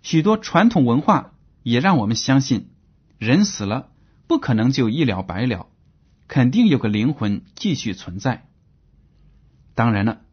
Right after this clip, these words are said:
这是世上大多数人相信的。连众多的基督教会也讲，好人死后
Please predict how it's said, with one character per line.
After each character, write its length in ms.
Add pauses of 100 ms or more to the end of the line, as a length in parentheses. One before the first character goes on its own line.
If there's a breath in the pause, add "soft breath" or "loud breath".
(240)
这 120
是 120
世 240
上 200
大 240
多 160
数 120
人 200
相 260
信 240
的。 80 (1400 soft breath)
连 240
众 180
多 140
的 200
基 200
督 120
教 220
会 140
也 160
讲， 280 (760)
好 220
人 220
死 160
后 360